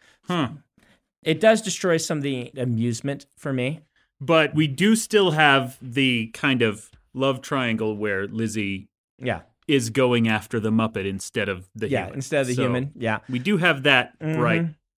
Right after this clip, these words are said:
Speaker 1: moment in the middle of it.
Speaker 2: Now that we're, uh,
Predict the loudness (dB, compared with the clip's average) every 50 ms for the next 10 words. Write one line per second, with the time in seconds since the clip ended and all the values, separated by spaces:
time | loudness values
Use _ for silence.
0 | _ _ _ _ _ _ -4 -2 -2 -2 -2 -4 -6 -6 -8 -10 -10 -8 -10 -10
1 | -10 -10 -12 -12 -12 -14 -16 -18 _ _ _ _ _ _ _ _ _ _ _ _
2 | _ _ _ _ _ _ _ _ _ _ _ _ 0 2 4 4 4 4 2 2
3 | 4 4 4 6 6 6 6 6 4 4 4 2 2 2 0 -2